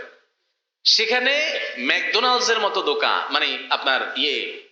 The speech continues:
খাবারের দোকান মাছি মারতেছে, যেখানে সিরিয়াল ধরে মানুষ দাঁড়ায় থাকতো। আমি কি-, কিছুদিন আগে মালয়েশিয়া গেছি, সেখানে আমাকে ভাইরা বললেন এবং দেখাইলেন যে, "দেখেন, ইহুদিদের দোকানগুলোর সামনে আগে ভিড় লেগে থাকতো, এখন কোনো মানুষ সেদিকে যায় না,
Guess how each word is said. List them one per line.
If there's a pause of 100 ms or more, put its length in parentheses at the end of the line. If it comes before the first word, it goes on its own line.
(120)
খাবারের
দোকান (380)
মাছি
মারতেছে,
যেখানে
সিরিয়াল
ধরে
মানুষ
দাঁড়ায়
থাকতো। (1120)
আমি
কি-,
কিছুদিন
আগে
মালয়েশিয়া
গেছি,
সেখানে (240)
আমাকে
ভাইরা
বললেন
এবং
দেখাইলেন
যে,
"দেখেন, (240)
ইহুদিদের
দোকানগুলোর
সামনে
আগে (180)
ভিড়
লেগে
থাকতো,
এখন
কোনো
মানুষ
সেদিকে
যায়
না,